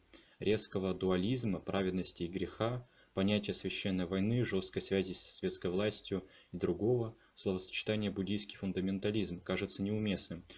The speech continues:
Тем не менее, буддизм все же оказывает сопротивление глобализму в форме этносов,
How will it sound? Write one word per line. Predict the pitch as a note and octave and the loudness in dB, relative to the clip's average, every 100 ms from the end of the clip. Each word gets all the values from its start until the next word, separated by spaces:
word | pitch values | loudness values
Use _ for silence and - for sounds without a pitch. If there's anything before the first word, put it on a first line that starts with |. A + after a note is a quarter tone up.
| - - | -18 -14
Тем | - G#2 | -2 2
не | A2 | 4
менее, | A2+ C#3+ C3+ | 2 4 2
буддизм | G2 G2+ A2 B2 | 2 0 2 0
все | - G#2+ | 0 -2
же | G2+ | 0
оказывает | G2+ A#2+ A#2+ F#2+ F2 | -2 0 0 0 0
сопротивление | F2 F2+ - F#2+ F#2 F2 | -2 -4 -2 0 2 0
глобализму | F#2 F2+ G2 G#2+ F#2+ F2 | -2 0 2 2 0 -4
в | |
форме | - G2 F#2+ F#2 - - - - - _ _ - | 0 2 2 2 -2 -16 -20 -20 -20 _ _ 2
этносов, | A2+ - F2+ - E2+ - - | 2 4 0 0 -2 -6 -14